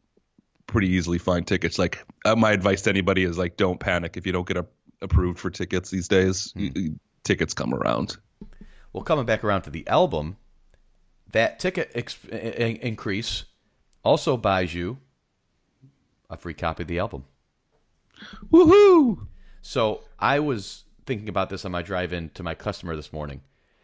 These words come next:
Speaker 2: Do, does Billboard count those as album sales?
Speaker 1: I believe they do.
Speaker 2: So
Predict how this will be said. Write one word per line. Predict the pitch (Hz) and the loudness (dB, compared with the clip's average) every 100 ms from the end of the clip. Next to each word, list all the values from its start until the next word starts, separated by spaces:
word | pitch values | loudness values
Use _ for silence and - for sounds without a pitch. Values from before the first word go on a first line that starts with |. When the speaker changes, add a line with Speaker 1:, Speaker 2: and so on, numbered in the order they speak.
| _ _ _ _ _ _ - | _ _ _ _ _ _ -8
Speaker 2:
Do, | 113 107 | -2 -2
does | 101 110 101 101 | -2 0 -2 0
Billboard | 120 143 143 160 139 | 0 0 0 -2 -4
count | - 131 98 87 - _ _ _ _ _ _ _ _ _ | -4 -2 -2 -4 -16 _ _ _ _ _ _ _ _ _
those | 90 95 82 76 - - _ | -4 -2 0 -4 -10 -16 _
as | 90 82 | -6 -2
album | 82 76 71 | -2 -2 -8
sales? | - - - - _ _ _ _ _ _ _ - _ _ _ _ | -10 -10 -12 -18 _ _ _ _ _ _ _ -20 _ _ _ _
Speaker 1:
I | 101 | -8
believe | 98 95 90 | -4 -2 -2
they | 82 | -2
do. | 80 71 58 - - _ _ _ _ _ _ | -4 -8 -10 -18 -20 _ _ _ _ _ _
Speaker 2:
So | - 98 92 90 90 90 90 | -12 -4 -2 -2 -4 -4 -6